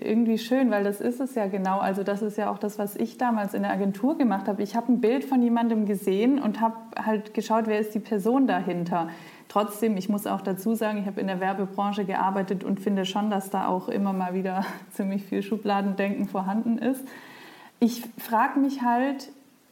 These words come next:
wie kommt es dazu, dass man Männer, also dass man zum Beispiel wir, ja, wir haben manchmal nach, ähm,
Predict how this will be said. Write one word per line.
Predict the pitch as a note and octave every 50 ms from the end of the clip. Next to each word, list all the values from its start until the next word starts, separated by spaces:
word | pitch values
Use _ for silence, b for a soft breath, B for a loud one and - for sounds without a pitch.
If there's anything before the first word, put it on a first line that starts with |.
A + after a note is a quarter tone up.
| _ _ -
wie | G3 G#3+ A#3+ C4+ C4+ C4
kommt | B3+ - A#3 A#3 C4 D#4 - D#4+
es | D4+ D4 - -
dazu, | C4 A#3+ A#3+ A#3+ - - - B3 B3 B3 B3+ C#4 D4+ D4 B3 - - - -
dass | A3+ A3+ A3+ A3+ -
man | A#3 A3+ A3+ A3+ A3+ A3+ A3 - - - - - - - _ _ -
Männer, | - G#3+ A3 A#3 B3+ C#4+ C#4+ C#4+ C4+ A#3 A3 A3 - -
also | A3 A3 G3+ G#3+
dass | G3 A3 A3 A3 A3
man | B3 A#3 A3+ A3 G#3 G3+ G3 F#3+ - - - - - - - - - G3
zum | - B3 B3
Beispiel | B3 B3+ C4+ C4 - B3+ B3 G#3+
wir, | A3+ B3 C#4 A#3 G3 F3+ -
ja, | - G3 G3+ G#3+ A3
wir | A#3+ A3 A3
haben | A#3+ B3+ B3+
manchmal | B3 B3 B3+ B3+ B3+ B3+ A#3+ A#3+ A#3
nach, | A3+ A3 A3 A3 A3 A3 - -
ähm, | - G#3+ G#3+ G#3+ G#3+ G#3+ G#3 G3+